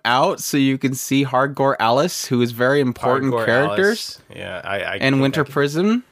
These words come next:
Speaker 2: Winter Prison probably isn't necessary. Magic-, you could
Speaker 1: Don't
Speaker 2: switch
Speaker 1: be mean to
Speaker 2: Magical
Speaker 1: Winter
Speaker 2: Ro-
Speaker 1: Prison.
Speaker 2: I, well, I, no,
Speaker 1: Winter
Speaker 2: I
Speaker 1: Prison's
Speaker 2: forget,
Speaker 1: cool.
Speaker 2: I forgot about Winter Prison, to tell you the truth. I,
Speaker 1: Hey.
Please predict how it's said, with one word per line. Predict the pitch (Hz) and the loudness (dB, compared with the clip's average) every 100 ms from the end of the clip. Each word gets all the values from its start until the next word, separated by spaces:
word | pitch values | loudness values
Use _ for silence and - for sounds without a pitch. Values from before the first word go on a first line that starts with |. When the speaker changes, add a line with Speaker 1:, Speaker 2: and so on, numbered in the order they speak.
| _ _ _ _ _ - | _ _ _ _ _ -8
Speaker 2:
Winter | 110 127 131 | -2 -2 0
Prison | 127 113 107 | 0 0 0
probably | 107 104 98 92 | -2 -2 -4 -8
isn't | 92 98 95 | -10 -12 -8
necessary. | 90 - - - 90 87 90 | -6 -6 -6 -6 -6 -6 -4
Magic-, | 110 123 131 - | -2 -2 -2 0
you | 135 | 2
could | 135 | 2
Speaker 1:
Don't | - 392 | -2 -2
Speaker 2:
switch | 453 | 0
Speaker 1:
be | 392 | 0
mean | |
to | 269 | 0
Speaker 2:
Magical | 254 208 | 0 0
Speaker 1:
Winter | 180 175 | 0 0
Speaker 2:
Ro- | 101 | -2
Speaker 1:
Prison. | 147 135 147 226 320 - | -2 0 2 0 -2 -6
Speaker 2:
I, | - 185 196 | -2 -2 -2
well, | 165 175 170 | -2 0 0
I, | 151 165 160 | 0 0 2
no, | 160 247 | 0 0
Speaker 1:
Winter | 165 | 2
Speaker 2:
I | 123 | 2
Speaker 1:
Prison's | 120 110 | 2 0
Speaker 2:
forget, | 135 156 240 | 0 0 -2
Speaker 1:
cool. | 143 127 - 131 117 | -4 -10 -10 -14 -8
Speaker 2:
I | 117 127 | -6 -4
forgot | - 123 156 262 | -4 -2 0 0
about | 269 117 104 | 0 -2 -2
Winter | 101 98 | -8 -10
Prison, | - 104 98 | -8 -6 -6
to | 98 | -10
tell | - 104 | -4 -2
you | 95 | -2
the | 90 | -4
truth. | - 98 92 87 - - - _ _ _ _ _ - | -6 -6 -8 -10 -20 -20 -20 _ _ _ _ _ -8
I, | - | -6
Speaker 1:
Hey. | 92 - | -8 -10